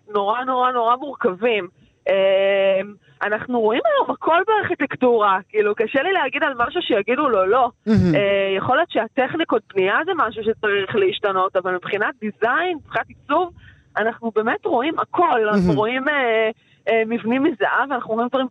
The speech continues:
Speaker 1: קיצ'יים, ואנחנו רואים, אה, אנחנו באמת, אין דבר שאנחנו לא רואים היום.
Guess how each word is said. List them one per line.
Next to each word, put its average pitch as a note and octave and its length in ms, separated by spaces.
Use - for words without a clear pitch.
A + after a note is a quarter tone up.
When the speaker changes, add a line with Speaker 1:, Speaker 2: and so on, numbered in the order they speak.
Speaker 1:
קיצ'יים, D4+ 460
ואנחנו A3 340
רואים, A3 440
אה, G#3 540
אנחנו A3 280
באמת, A#3 300
אין C4 220
דבר A#3+ 380
שאנחנו A#3+ 440
לא G#3 120
רואים A3 320
היום. D4+ 340